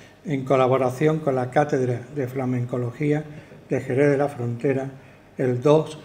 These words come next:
al nueve de febrero de mil novecientos sesenta y cuatro. Antonio Mairena confiesa: "Uno de los acontecimientos más destacados que he vivido,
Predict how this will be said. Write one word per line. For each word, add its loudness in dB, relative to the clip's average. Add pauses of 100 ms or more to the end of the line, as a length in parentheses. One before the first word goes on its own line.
(300)
al 2
nueve 2
de 2
febrero -2 (400)
de -2
mil 2
novecientos -2
sesenta -6
y -12
cuatro. -18 (600)
Antonio 0
Mairena -2 (300)
confiesa: -10 (1300)
"Uno 6
de 6
los 4
acontecimientos 0 (100)
más 2
destacados 0
que 2
he 4
vivido, 0